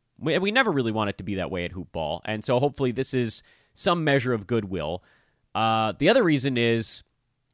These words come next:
if you guys are still paying attention right now and getting into a fantasy league, we want you guys to win, because then we want you guys to be Hoop Ball followers for life.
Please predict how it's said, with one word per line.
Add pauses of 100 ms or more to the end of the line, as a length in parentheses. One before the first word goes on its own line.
(580)
if
you
guys
are
still
paying
attention
right
now
and
getting
into
a
fantasy
league, (300)
we
want
you
guys
to
win, (260)
because
then
we
want
you
guys
to
be (360)
Hoop
Ball
followers
for
life.